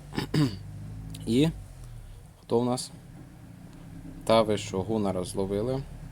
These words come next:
І зразу перший, та ви що? <laughs> Оце да. Ой, блін. Та ж не знаю. Коротше, з першої крутки зловив героя місяця. Супер.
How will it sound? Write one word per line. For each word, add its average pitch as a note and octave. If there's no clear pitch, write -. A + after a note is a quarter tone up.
І C#3
зразу C3+
перший, C3
та C3
ви C3+
що? B2+
<laughs> -
Оце C3+
да. G2+
Ой, B2+
блін. A2
Та A2+
ж A2
не A#2
знаю. F2+
Коротше, G#2+
з -
першої C3
крутки D#3
зловив A2
героя A2
місяця. G#2
Супер. -